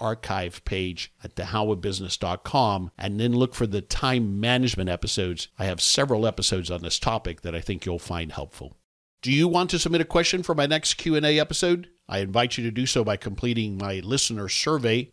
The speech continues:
And again, you can go to the how of business dot com, go to the podcast page, and there you'll see a link for the survey. You can also just comment in the show notes page if you've got a question or feedback or a follow-up question on any of the questions that I covered here.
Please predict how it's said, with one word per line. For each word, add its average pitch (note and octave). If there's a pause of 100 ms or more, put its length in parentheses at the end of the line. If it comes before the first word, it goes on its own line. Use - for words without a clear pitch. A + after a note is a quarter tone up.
And G2+
again, A#2
you A2
can G#2+
go A#2
to G#2+
the G2
how A2+
of G#2
business G#2+
dot G2
com, B2
go C3
to A2+
the F2
podcast A#2
page, G#2 (120)
and G#2
there C#3
you'll A#2+
see A2+
a G2+
link A2 (160)
for G2
the F2+
survey. D#2+ (140)
You A2
can A2+
also A#2+
just G#2+
comment A2
in F#2
the F2+
show B2+
notes G#2+
page G2+
if F2
you've F#2
got F#2
a -
question F#2+
or D#2+
feedback F#2
or E2+
a -
follow-up -
question G2+
on G2
any G2
of F2+
the F#2
questions F#2
that F2+
I F2
covered F2
here. E2+